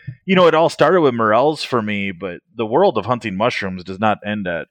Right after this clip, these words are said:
morels, that's for sure. Actually, that's just the, the gateway to, to that hobby. And, and, uh, this time of year is, is chicken of the woods and chanterelles. Well, anyway, last year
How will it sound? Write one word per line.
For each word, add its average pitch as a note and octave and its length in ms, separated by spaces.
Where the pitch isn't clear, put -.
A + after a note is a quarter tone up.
morels, F#2+ 540
that's G2 200
for F#2 120
sure. E2+ 340
Actually, F#2+ 300
that's F#2+ 100
just - 240
the, D#2+ 140
the G#2+ 80
gateway F#2 720
to, F2 380
to A#2 180
that G2+ 240
hobby. F#2+ 540
And, F2+ 240
and, B2+ 240
uh, G#2 460
this D#3 140
time D#3+ 200
of A2+ 80
year A2 200
is, G2+ 280
is A2 200
chicken - 280
of B2+ 80
the G#2+ 80
woods A#2+ 280
and G#2+ 100
chanterelles. A#2+ 540
Well, E3 100
anyway, B2+ 300
last C#3+ 460
year G2+ 500